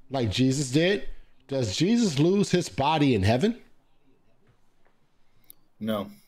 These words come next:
Speaker 2: I mean, yes on the first question. The second question, no.
Speaker 1: All right.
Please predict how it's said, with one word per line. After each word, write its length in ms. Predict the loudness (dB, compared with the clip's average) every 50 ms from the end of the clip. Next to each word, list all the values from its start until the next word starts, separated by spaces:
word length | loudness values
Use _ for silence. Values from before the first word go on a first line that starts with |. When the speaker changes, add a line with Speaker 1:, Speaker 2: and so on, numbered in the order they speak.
| -8 -4
Speaker 2:
I 40 |
mean, 240 | -2 -2 0 -2 -2 -4
yes 340 | -2 4 6 6 6 6 4
on 80 | 0
the 80 | -2 -2
first 240 | 0 -2 -2 -2 0
question. 340 | 2 2 2 4 2 -2 -4
The 80 | -4
second 340 | -2 -2 -2 -2 -2 -4 -4
question, 540 | -2 -2 -2 -2 -4 -6 -8 -10 -10 -12 -16 -20 -20 _ _ _ _ _ _ _ _ _ _
no. 440 | -14 -12 -10 -10 -10 -10 -10 -12 -16 _ _ _ _ _ _ _ _ _ _ _ _ _ _ _ _ _ _ _ _ _ _ _ _ _ _ _ _ _ _ _ _ _ _ _ _ _ _ _ _ _ _ _ _ _ _ _ _ _ _ _ _ _ _ -8
Speaker 1:
All 60 | -4
right. 180 | -4 -4 -4